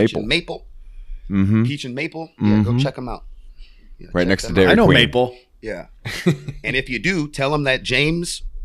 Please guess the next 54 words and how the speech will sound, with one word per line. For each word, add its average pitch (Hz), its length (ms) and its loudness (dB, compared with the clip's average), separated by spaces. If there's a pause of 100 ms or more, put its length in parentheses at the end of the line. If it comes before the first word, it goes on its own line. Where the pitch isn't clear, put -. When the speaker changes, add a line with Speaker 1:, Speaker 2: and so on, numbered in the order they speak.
(240)
Speaker 2:
sent - 400 -2
you 143 180 0 (640)
so - 180 -10
I 113 80 -2
can 117 140 -8
get 120 160 -6
my 120 140 -6
fifteen 139 400 -12
percent 117 360 -10
discount. 107 320 -10
No, 104 80 0
I'm 110 80 -2
joking. - 440 2 (160)
No, 160 80 8
I 170 160 8
don't 160 140 8
even 143 180 8
have, 131 120 6
no, 123 100 4
I 117 100 6
don't 131 140 4
have 143 640 2
no, 131 100 2
no, 120 40 6
I 127 100 6
don't 143 140 2
have 139 180 4
nothing. 123 360 -2 (420)
I 170 140 4
don't 185 100 6
have 175 200 6
no, 185 120 4
no, 233 120 2
I'm, 214 160 6
pr-, 220 120 -6
no, 208 100 4
I'm 180 160 4
saying, 143 340 -2
yeah, 165 100 -2
we 202 140 -6
promote, 175 480 0
but 156 120 2
I'm 156 100 2
saying 151 200 -2
I 143 40 2
don't 156 140 0
have 143 140 0
nothing 117 160 -4
s-, - 140 -12 (200)
uh, 95 160 -10
set 101 260 -4
up 101 160 -8
with 90 140 -18
them. 85 120 -20